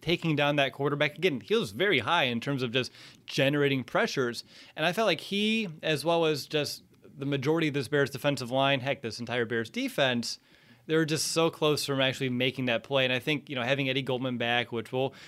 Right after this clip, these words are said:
really talk about his impacts, going to help, uh, as well as having a little bit more creativity up front. Do you think that creativity, and again, I think this is a blanket question, and so I'll just say it now while it's in my mind before I forget,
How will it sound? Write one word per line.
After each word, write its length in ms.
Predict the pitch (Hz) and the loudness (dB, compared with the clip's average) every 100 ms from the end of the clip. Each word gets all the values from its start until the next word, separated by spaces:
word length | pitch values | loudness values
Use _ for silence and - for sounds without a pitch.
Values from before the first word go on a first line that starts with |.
| - - | -20 -12
really 260 | 107 131 | -2 0
talk 220 | 139 139 127 | 2 2 2
about 160 | 143 | 0
his 160 | 143 123 | 0 0
impacts, 480 | 131 123 131 127 - | -2 0 0 -2 -2
going 240 | 135 143 | 0 2
to 120 | 127 | 0
help, 320 | 110 120 120 - - - - - | 2 2 2 -2 -20 -20 -14 -2
uh, 200 | 110 120 | 0 2
as 120 | 127 | 0
well 160 | 143 135 | 0 0
as 80 | |
having 280 | 117 127 123 | 0 -2 -2
a 20 | |
little 160 | 120 127 | -2 -4
bit 100 | 123 | -4
more 180 | 120 120 | -4 -4
creativity 840 | - 127 120 - 135 131 123 113 - - - | -4 -4 -4 -2 -2 0 0 -2 -12 -12 -2
up 180 | 131 | -2
front. 220 | - 170 143 | 0 -2 2
Do 80 | |
you 80 | 208 | 0
think 240 | 214 202 190 | 0 0 0
that 180 | 180 | -2
creativity, 720 | - 175 165 160 156 165 165 | 0 -2 0 -2 0 0 0
and 120 | 147 151 | 0 0
again, 380 | 143 139 123 123 | 0 0 -2 -6
I 120 | 147 | -6
think 160 | 180 | -2
this 120 | 151 127 | -4 -2
is 60 | |
a 60 | 123 | -6
blanket 640 | 110 117 127 123 117 - | -2 -4 -2 -2 -4 -12
question, 460 | - 123 123 - 143 | -4 0 0 0 -2
and 160 | 123 - | -2 -4
so 240 | 139 123 | -2 0
I'll 140 | 123 | 0
just 160 | 147 117 | -2 -4
say 140 | 131 | -4
it 80 | 117 | -4
now 260 | 117 123 131 | -2 0 0
while 180 | 113 113 | 0 -2
it's 100 | 127 | -2
in 60 | |
my 80 | 110 | -4
mind 380 | 110 113 127 139 | -2 0 0 -2
before 260 | 107 127 | 0 0
I 20 | 113 | 0
forget, 500 | 101 107 185 151 | -2 0 2 2